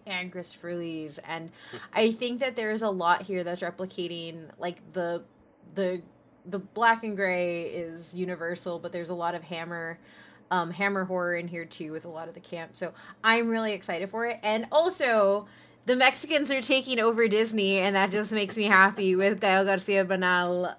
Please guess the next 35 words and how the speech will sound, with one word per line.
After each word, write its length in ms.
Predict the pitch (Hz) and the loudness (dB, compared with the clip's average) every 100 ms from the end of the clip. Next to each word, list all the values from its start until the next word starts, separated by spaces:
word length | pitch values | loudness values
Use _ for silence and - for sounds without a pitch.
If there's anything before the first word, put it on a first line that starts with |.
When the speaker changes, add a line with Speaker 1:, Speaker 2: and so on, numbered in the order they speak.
| - | 2
Speaker 1:
uh, 500 | 180 175 170 175 175 | 4 6 4 4 2
officially 1000 | 208 - - 427 403 370 330 294 294 - | -2 -4 4 6 6 4 4 2 2 -4
in 240 | - 226 220 | -2 0 0
the 100 | 220 | 0
M 180 | 190 190 | -2 -4
C 200 | 190 190 196 | -4 -4 0
U. 320 | 196 190 190 - - - - | 0 0 -6 -12 -20 -20 0
Um, 1200 | - 202 190 190 180 180 175 175 170 170 170 170 - | 6 10 10 8 6 6 4 2 -2 -4 -4 -8 -4
and 380 | 185 180 185 180 | -2 0 0 0
I 100 | - | 4
guess, 200 | 254 349 | 8 8
actually, 400 | - 262 - 381 | 10 8 8 4
no, 100 | 277 | 6
I 40 | 226 | 6
would 80 | 254 | 6
say 100 | 320 | 2
the 100 | 277 | 0
Latinos 400 | 247 254 277 262 | 0 0 0 0
are 60 | 240 | 0
taking 220 | 220 208 | -2 -2
over 180 | 196 190 | -2 0
Disney 360 | 185 185 185 | -2 -2 -2
because, 720 | 175 190 196 175 170 170 170 - - - - | -2 -6 -2 0 0 -2 -8 -10 -20 -20 0
uh, 260 | 180 170 - | 2 2 0
one, 760 | 190 - - 185 170 156 147 165 | -4 -4 0 2 2 0 -6 -2
they 180 | 180 175 | 0 0
still 240 | - 156 | -2 -4
ain't 160 | 151 165 | -6 -6
got 140 | 113 | -6
any 160 | 127 110 | -6 -6
Latinas 420 | 170 160 139 156 | -6 -6 -8 -8
in 120 | 120 | -6
there, 200 | 123 131 | -6 -4
and 320 | 113 180 190 | -2 -2 -2
two, 320 | 185 294 294 | -2 4 4